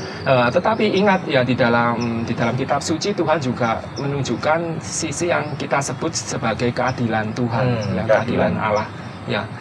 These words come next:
Speaker 1: Maka kita bisa lu-, juga lihat Tuhan juga kadang menyebut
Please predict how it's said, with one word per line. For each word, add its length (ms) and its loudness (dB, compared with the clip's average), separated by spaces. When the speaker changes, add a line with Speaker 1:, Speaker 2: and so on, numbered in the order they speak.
Speaker 1:
Maka 300 2
kita 260 2
bisa 300 0
lu-, 240 -2
juga 400 2
lihat 360 2
Tuhan 320 4
juga 240 2
kadang 520 2
menyebut 500 -2